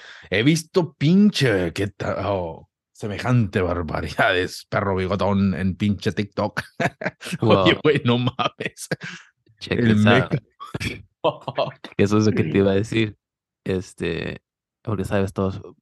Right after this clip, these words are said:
Speaker 2: eh, muchas mujeres ponen, ah, fotos y dicen, "Oh, como el glow up, right? Era como el patito feo y ahora mira qué mamazota".
Speaker 1: Yes.
Speaker 2: Right?
Speaker 1: Y luego le
Speaker 2: Y
Speaker 1: hacen
Speaker 2: a-,
Speaker 1: así. <laughs>
Speaker 2: yeah, y había un show de un, parece que, o,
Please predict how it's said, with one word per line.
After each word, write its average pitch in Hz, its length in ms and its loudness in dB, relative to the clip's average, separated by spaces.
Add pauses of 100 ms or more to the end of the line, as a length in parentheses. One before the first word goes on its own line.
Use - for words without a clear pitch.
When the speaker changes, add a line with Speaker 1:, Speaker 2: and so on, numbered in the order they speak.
(120)
Speaker 2:
eh, 92 300 -18
muchas 101 240 0
mujeres 92 320 2
ponen, 85 500 -2 (500)
ah, - 420 -6
fotos - 520 -4
y 85 60 -4
dicen, 82 340 -6
"Oh, 82 120 -4
como 85 240 -4
el 85 140 -2
glow 90 400 2
up, 78 120 -4
right? 87 200 0
Era 92 160 0
como 92 220 -2
el 92 80 -2
patito 98 460 -6
feo 92 260 -2
y 87 80 0
ahora 87 220 -2
mira 90 300 -4
qué 90 160 -6
mamazota". 85 580 -6 (500)
Speaker 1:
Yes. - 120 -6
Speaker 2:
Right? 101 220 2 (640)
Speaker 1:
Y 147 120 0
luego 143 160 6
le 151 120 6
Speaker 2:
Y 117 80 10
Speaker 1:
hacen - 20 10
Speaker 2:
a-, 110 60 8 (760)
Speaker 1:
así. 196 100 0 (520)
<laughs> - 280 -2
Speaker 2:
yeah, 143 480 8
y 117 120 8
había 120 340 10
un 139 200 8
show 135 400 6
de 104 240 4
un, 107 220 0 (160)
parece 104 380 2
que, 87 580 -8 (500)
o, 110 260 4